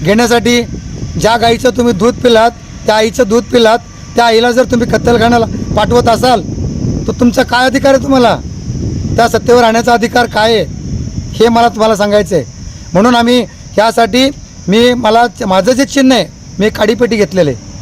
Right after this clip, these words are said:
काडीपेटी बघा, एक तर प्रत्येकाच्या घरात चूल आहे, चूल पेटली पाहिजे, चूल पे-, घर चा-, चाललं पाहिजे. आणि दुसरी गोष्ट आहे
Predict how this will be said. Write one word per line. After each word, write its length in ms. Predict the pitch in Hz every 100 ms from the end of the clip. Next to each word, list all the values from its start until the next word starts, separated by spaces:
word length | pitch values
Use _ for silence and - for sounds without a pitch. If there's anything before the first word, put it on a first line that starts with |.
| - - - -
काडीपेटी 500 | 214 240 247 240 254
बघा, 300 | 233 233 180 - - - - -
एक 280 | 226 240 254
तर 140 | 240 240 - - - - -
प्रत्येकाच्या 520 | 240 - 254 254 254
घरात 260 | 233 214 240
चूल 320 | 170 233 247
आहे, 140 | 220 139 - - - - -
चूल 180 | - 269
पेटली 360 | 269 254 202 247
पाहिजे, 420 | 240 233 214 156 - - - - - - - - - -
चूल 160 | 247
पे-, 180 | 254 247
घर 180 | 202 233
चा-, 220 | 226 233
चाललं 300 | 214 220 233
पाहिजे. 400 | 233 226 208 143 131 - - - - -
आणि 140 | 185 214
दुसरी 340 | 185 254 262
गोष्ट 340 | 220 240 -
आहे 220 | 208 226